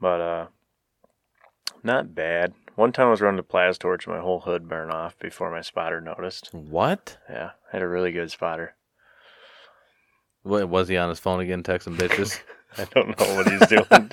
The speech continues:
Speaker 1: dude. <laughs> I was like, "What the fuck?"
Speaker 2: <laughs> He wasn't doing his job, that's all I know.
Speaker 1: He just starts patting me out and my, my whole hood's burnt. <laughs>
Speaker 2: Damn, dude. Did you have, like, the rawhide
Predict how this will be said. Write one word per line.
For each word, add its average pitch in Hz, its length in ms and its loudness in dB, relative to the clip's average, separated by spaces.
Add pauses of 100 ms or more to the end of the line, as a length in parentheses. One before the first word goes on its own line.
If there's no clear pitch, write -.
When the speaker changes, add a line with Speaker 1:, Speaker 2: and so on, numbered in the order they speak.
Speaker 1:
dude. 135 440 4 (160)
<laughs> - 1080 -6
I 123 80 10
was 120 240 4
like, 117 160 8 (180)
"What 139 200 -4
the 339 80 8
fuck?" - 500 -2
Speaker 2:
<laughs> 233 100 6
He 220 120 8 (100)
wasn't 160 340 4
doing 147 200 8
his 123 140 0
job, 110 300 4
that's 101 140 -2
all 107 120 2
I 104 100 0
know. 107 120 -2
Speaker 1:
He 120 60 -4
just 143 160 2
starts 131 240 6
patting 123 400 10
me 113 100 8
out 113 340 8
and 117 120 0
my, 107 160 6
my 110 180 4
whole 113 280 8
hood's 107 220 6
burnt. 95 300 0 (340)
<laughs> - 320 -16
Speaker 2:
Damn, 143 540 0
dude. 78 380 -4 (220)
Did 110 140 -6
you 120 80 4
have, 110 180 4
like, 107 160 2
the 92 100 2
rawhide 117 540 4